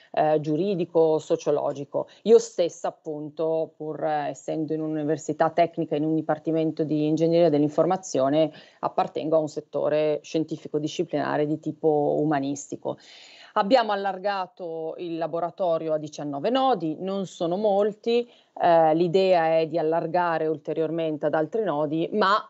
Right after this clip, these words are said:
diciamo come, mm, tipo di politica di allargamento ai nodi,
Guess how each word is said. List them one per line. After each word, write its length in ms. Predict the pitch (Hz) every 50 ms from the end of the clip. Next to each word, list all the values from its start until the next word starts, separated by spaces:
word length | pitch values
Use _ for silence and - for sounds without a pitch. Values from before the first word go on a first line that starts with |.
| _
diciamo 680 | - 180 190 175 - 196 165 165 170 165 175 175 - -
come, 520 | _ - 196 175 185 180 180 180 - - - _ _ - -
mm, 100 | 175 165 -
tipo 300 | - 208 185 - 196 175
di 280 | 156 170 180 180 175 -
politica 520 | - 190 180 196 214 202 - 202 - 196
di 80 | 180 170
allargamento 600 | 165 156 160 165 165 160 185 190 190 165 151 -
ai 80 | 220 202
nodi, 420 | 170 147 151 156 151 160 156 151